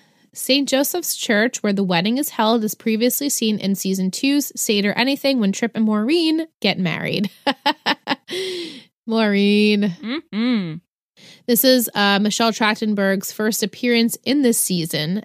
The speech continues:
Speaker 1: as Georgina. We haven't seen her in quite a while, it feels like.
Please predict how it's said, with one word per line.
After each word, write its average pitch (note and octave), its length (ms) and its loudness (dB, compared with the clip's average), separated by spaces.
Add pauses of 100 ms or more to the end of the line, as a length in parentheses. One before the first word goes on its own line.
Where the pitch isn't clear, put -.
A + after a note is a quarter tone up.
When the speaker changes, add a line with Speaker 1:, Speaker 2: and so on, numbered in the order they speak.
Speaker 1:
as D3+ 320 -2
Georgina. C#3+ 500 -4
We A3 100 0
haven't C4 220 2
seen A#3+ 240 0
her G#3 480 0 (580)
in G3 180 -4
quite G#4+ 260 -2
a F4+ 60 2
while, F#3+ 380 2
it - 100 -6
feels G#2+ 320 -6
like. D#3 380 -4